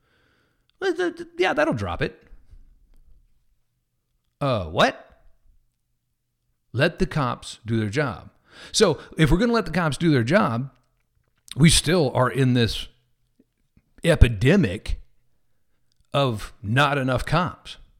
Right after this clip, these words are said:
I'm, I'm visiting an agency next week, um, which is why I wanted to go ahead and get this recorded. And, um,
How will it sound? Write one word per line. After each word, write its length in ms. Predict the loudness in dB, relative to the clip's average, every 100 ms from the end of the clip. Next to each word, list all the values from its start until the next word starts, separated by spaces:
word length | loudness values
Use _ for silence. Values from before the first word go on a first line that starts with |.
| _ _ _ _ _ _ _ _ _ _ _ _ _ _ _
I'm, 220 | -10 -10 -12 _ _ _ _ -2
I'm 200 | 2 2
visiting 540 | 4 4 6 4 4
an 80 | 0
agency 540 | 0 -2 -2 -4 -2
next 260 | -4 -6 -8
week, 300 | -12 -14 _ _ _ _ _ _ _ _ _ _ _
um, 360 | -12 -12 -14 -20 _ _ _ _ _ -10
which 140 | -6
is 80 | 0
why 140 | 2
I 40 | 4
wanted 220 | 2 0
to 60 |
go 140 | -2 -2
ahead 140 | -2
and 100 | -4
get 140 | -8 -10
this 320 | -12 -14 -18 -10
recorded. 540 | -4 0 0 0 -10 -18 _ _ _ _ _ _ _
And, 480 | 0 2 0 -2 -2
um, 440 | -2 -4 -6 -10